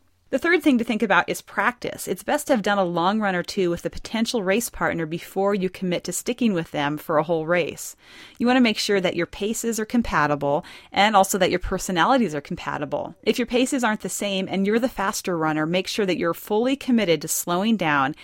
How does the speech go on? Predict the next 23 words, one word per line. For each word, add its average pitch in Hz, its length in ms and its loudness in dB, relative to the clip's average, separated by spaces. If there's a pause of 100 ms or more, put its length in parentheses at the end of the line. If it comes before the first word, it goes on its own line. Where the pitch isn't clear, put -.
(180)
and 175 180 -2
not 165 240 2
getting 165 260 -2
impatient 196 500 0
about 135 260 2
it. - 240 -4 (300)
That's 165 320 2
probably 185 260 2
where 170 280 4
my 160 180 4
mistake 165 360 0
was 151 220 0
during 156 260 -2
Trevor's 262 300 4
first 170 240 0
marathon. 139 600 0 (400)
<laughs> 247 420 -14
Realize 269 380 6
that 233 140 4
your 226 100 4
words 220 340 4
of, 196 160 0
quote, 202 240 2